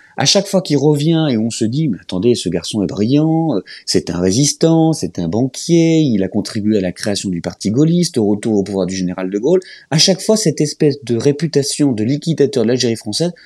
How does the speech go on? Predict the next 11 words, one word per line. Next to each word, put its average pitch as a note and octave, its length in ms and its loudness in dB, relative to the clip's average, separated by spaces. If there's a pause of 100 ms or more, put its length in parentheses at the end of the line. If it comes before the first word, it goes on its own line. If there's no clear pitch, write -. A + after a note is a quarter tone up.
(120)
va A#2 180 2
l'empêcher D3 360 0
de A2 60 0
revenir, A2+ 380 -2 (540)
euh, - 200 -4 (100)
jusque G#2 360 -4
mille A#2 200 4
neuf G#2+ 140 0
cent G#2+ 120 -6
soixante-sept, D3+ 680 -4
où, C3+ 220 2